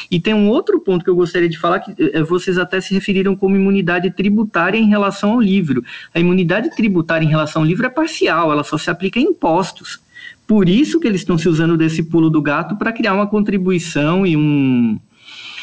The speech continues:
eh, e poderiam criar taxas, poderiam criar algum tipo de, de, de, de tarifa. O imposto é simplesmente um tributo que não tem um fim vincula-, ele não é vinculado a um determinado fim, ele vai pro, digamos assim, caixa geral do Estado.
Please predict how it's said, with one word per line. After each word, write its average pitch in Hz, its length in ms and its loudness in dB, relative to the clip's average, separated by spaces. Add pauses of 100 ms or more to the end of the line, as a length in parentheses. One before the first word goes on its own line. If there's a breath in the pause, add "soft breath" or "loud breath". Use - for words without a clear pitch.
(540 loud breath)
eh, 131 800 -2
e 165 100 2
poderiam 175 480 2
criar 165 360 -2
taxas, 165 500 -2
poderiam 160 480 0
criar 170 220 -2
algum 165 240 0
tipo 165 260 -4
de, 156 220 0
de, 151 260 0
de, 147 200 -2
de 143 100 -2
tarifa. 156 960 0
O 160 80 2
imposto 208 480 0
é - 20 2
simplesmente 277 580 0
um 254 80 2
tributo 208 600 0
que 208 180 -2
não 220 340 2
tem 202 320 0
um 254 120 4
fim 240 340 2
vincula-, 247 500 0
ele 190 100 2
não 208 120 2
é 226 60 2
vinculado 208 520 2
a 220 40 2
um - 20 2
determinado 233 540 2
fim, 240 200 0
ele 196 120 2
vai 165 120 0
pro, 185 220 -2
digamos 175 320 0
assim, 175 240 -2
caixa 180 260 -2
geral 185 360 0
do 160 60 0
Estado. 110 440 -6